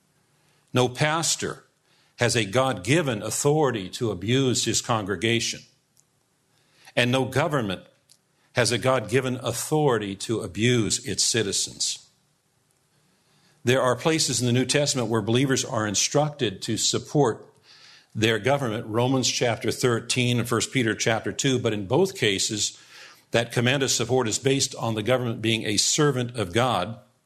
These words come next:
who punishes those who do evil in the sight of God. God ordained and established three institutions in this world, marriage and family,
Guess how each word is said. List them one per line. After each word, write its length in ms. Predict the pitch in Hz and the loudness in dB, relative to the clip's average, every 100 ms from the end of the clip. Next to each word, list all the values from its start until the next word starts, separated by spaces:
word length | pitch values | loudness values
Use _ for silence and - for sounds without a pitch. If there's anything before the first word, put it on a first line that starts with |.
| _ _ _ _ _ _ _ _ _ _ - | _ _ _ _ _ _ _ _ _ _ -4
who 120 | 98 | 0
punishes 560 | - 160 147 139 117 | 2 2 2 0 -2
those 400 | 117 120 120 117 | 0 0 2 0
who 120 | 127 110 | -2 -2
do 220 | 110 113 | -2 -2
evil 600 | 143 160 151 113 98 113 139 | 0 2 2 -2 -2 -4 -4
in 120 | 117 | -2
the 60 | |
sight 400 | 107 - 147 143 - | 0 2 0 0 -6
of 160 | 92 | -4
God. 280 | 107 90 - - _ _ _ _ _ _ _ _ _ _ _ _ _ _ _ _ _ _ - | -2 -2 -6 -14 _ _ _ _ _ _ _ _ _ _ _ _ _ _ _ _ _ _ -4
God 240 | 123 127 | 0 2
ordained 420 | 127 117 131 147 135 | 0 0 0 0 0
and 120 | 117 | 0
established 580 | - 131 120 117 - - | 0 0 0 -2 -4 0
three 240 | 156 170 | 2 2
institutions 840 | 117 - 104 - 113 - 107 101 | 0 -4 -8 -4 -2 -2 -2 -2
in 200 | - 110 | -2 0
this 260 | 104 - - | 0 0 0
world, 420 | 107 120 120 - | 0 0 -2 -4
marriage 300 | 113 117 110 | 0 0 -2
and 100 | 98 | -4
family, 520 | - 139 143 151 160 | 0 0 0 0 -4